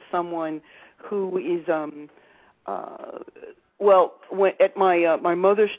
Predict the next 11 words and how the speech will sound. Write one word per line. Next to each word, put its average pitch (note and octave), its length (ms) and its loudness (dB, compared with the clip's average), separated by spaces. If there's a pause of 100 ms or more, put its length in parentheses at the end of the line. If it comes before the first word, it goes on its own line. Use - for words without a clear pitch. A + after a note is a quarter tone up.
(100)
church, A3 340 0
I F#3 140 0
went, F3+ 420 0
the F3 80 -4
bishop, F#3 560 -2
one G3+ 180 2
of A#3 100 0
the F#3 60 0
bishops F#3 440 -4 (100)
was F3+ 220 -8
there. D#3+ 260 2